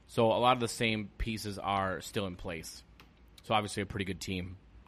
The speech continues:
Wow, we are down three oh, and, oh, we do take one. So three one, let's take a look and see. Maybe someone's injured.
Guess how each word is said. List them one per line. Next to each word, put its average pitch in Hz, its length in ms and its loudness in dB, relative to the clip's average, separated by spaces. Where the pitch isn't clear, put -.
Wow, 104 220 6
we 110 160 2
are 131 80 4
down 104 180 4
three 131 440 0
oh, 120 340 6
and, 104 420 -2
oh, 147 80 2
we 156 100 0
do 151 120 4
take - 240 2
one. 117 400 2
So 113 380 2
three 147 240 0
one, 127 340 0
let's 120 160 -6
take 127 200 -4
a 120 40 -2
look 113 180 -2
and 104 100 -10
see. 110 180 -4
Maybe 113 180 -2
someone's 101 440 -4
injured. 107 600 0